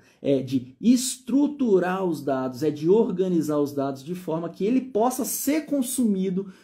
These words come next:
por um cientista de dados ou por um analista de dados. Enfim, é o cara que tá ali mais em contato com o dado bruto.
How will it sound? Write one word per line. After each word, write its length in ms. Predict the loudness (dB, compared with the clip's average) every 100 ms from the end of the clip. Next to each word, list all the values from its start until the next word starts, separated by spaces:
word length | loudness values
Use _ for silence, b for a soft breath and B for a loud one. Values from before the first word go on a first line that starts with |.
| B
por 160 | 2 4
um 100 | 2
cientista 520 | 0 -4 -4 -4 -2
de 100 | -2
dados 420 | -2 -4 -6 -12 b b
ou 140 | -2
por 140 | -2 -4
um 40 |
analista 440 | -2 0 -2 -4
de 100 | -8
dados. 320 | -6 -6 -4 -4
Enfim, 320 | -4 -4 0
é 60 |
o 100 | 0
cara 360 | -2 -2 0 0
que 120 | -2
tá 200 | -4 -2
ali 280 | -2 -4 -6 B B
mais 560 | 2 4 2 -2 -2
em 140 | 0 0
contato 560 | 0 -2 -2 -4 -4
com 140 | -6 -6
o 60 |
dado 260 | -4 -2 -2
bruto. 340 | 0 -2 -4